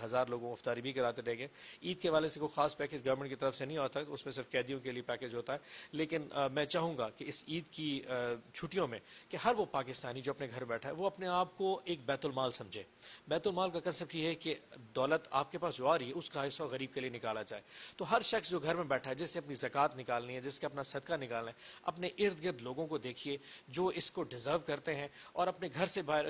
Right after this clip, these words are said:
یقین کیجیے، ہر وہ پیسہ جو آپ خرچ کریں گے، وہ ایک investment ہے، وہ اللہ کی طرف سے آپ کو آنی جانی ہے۔ اپنے آپ کو ایک رب کا ایک نا، وہ ایک مقصد سمجھ کے اس پیسے کو خرچ کیجیے۔ آپ feel کریں گے کہ بیت المال جیسے ادارے شاید بند ہو جائیں، جس وقت عوام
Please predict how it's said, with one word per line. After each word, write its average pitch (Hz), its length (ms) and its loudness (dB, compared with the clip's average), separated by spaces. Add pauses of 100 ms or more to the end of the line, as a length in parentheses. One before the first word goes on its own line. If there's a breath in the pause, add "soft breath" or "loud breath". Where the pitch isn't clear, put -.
یقین 190 300 0
کیجیے، 170 260 0 (100)
ہر 202 80 4
وہ 196 180 0
پیسہ 165 320 0
جو 143 100 2
آپ 131 120 -2
خرچ 180 240 2
کریں 135 260 0
گے، 143 80 -4
وہ 170 140 0
ایک 151 120 -2
investment 139 500 -2
ہے، 139 80 0 (220 loud breath)
وہ 185 100 0
اللہ 185 160 4
کی 156 120 -4
طرف 156 180 -6
سے 156 80 -2
آپ 147 100 -4
کو 139 140 -2
آنی 147 240 2
جانی 127 260 -2
ہے۔ 131 60 -6 (260 loud breath)
اپنے 175 320 -4
آپ 175 280 4
کو 170 120 -2
ایک 139 220 -2
رب 151 260 2
کا 170 120 2
ایک 160 320 -2
نا، 156 160 -2
وہ 156 200 2
ایک 156 140 -2
مقصد 165 420 0
سمجھ 135 280 -6
کے 151 80 -4
اس 131 140 -6
پیسے 143 240 -2
کو 143 100 -8
خرچ 147 160 0
کیجیے۔ 135 240 -6 (300 loud breath)
آپ - 200 2
feel 240 240 -2
کریں 135 320 2
گے 120 100 -6 (100)
کہ 147 100 -2
بیت 151 260 2
المال 160 300 4
جیسے 160 260 0
ادارے 147 280 4
شاید 208 260 4
بند 143 180 2
ہو 143 60 2
جائیں، 135 220 0 (220 loud breath)
جس 160 220 0
وقت 160 180 -4
عوام 147 240 0